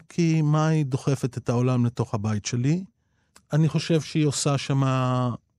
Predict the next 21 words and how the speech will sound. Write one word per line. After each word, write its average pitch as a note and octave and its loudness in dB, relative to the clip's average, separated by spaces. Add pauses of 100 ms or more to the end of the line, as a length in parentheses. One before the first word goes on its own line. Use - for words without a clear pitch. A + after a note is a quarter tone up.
(140)
זה C3+ 2
לא, D#3+ 4
זה D3+ 2
לא E3+ 4
האיש C3+ 2 (360)
שהוא A#2+ 2
היה, G#2+ 2 (800)
הוא B2+ 0
היה B2+ 2
איש B2+ 0
אחר, B2 -2 (920)
הרבה A2+ 0
יותר C3+ 0
ויטה-, A2 0
זאת - -10
אומרת, C#3+ 0
ויטלי D3 0
לא, B2 2
אבל A2 -4
הרבה A#2+ -2
יותר, C#3 -4